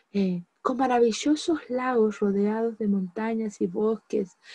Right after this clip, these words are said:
hermosísimos." Y Mafaldita le dice, "¿Y quién hizo esto tan lindo?" "Todo eso tan lindo lo hizo Dios",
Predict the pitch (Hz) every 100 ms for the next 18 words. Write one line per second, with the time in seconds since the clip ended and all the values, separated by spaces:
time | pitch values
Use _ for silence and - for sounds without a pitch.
0 | - - 233 214 220 214 - 320 330 -
1 | - 180 190 185 175 - _ _ _ _
2 | _ _ - _ _ _ - 185 175 180
3 | 175 175 180 180 170 165 170 - 175 -
4 | _ _ _ _ _ _ _ 302 302 415
5 | 330 208 190 202 196 208 202 196 190 196
6 | 202 185 185 190 190 202 _ _ _ _
7 | _ _ _ _ _ _ _ _ _ _
8 | _ _ _ _ _ _ _ _ 269 277
9 | 214 190 185 - 175 170 - 403 311 196
10 | 170 165 190 262 311 208 170 175 175 170
11 | 214 240 - -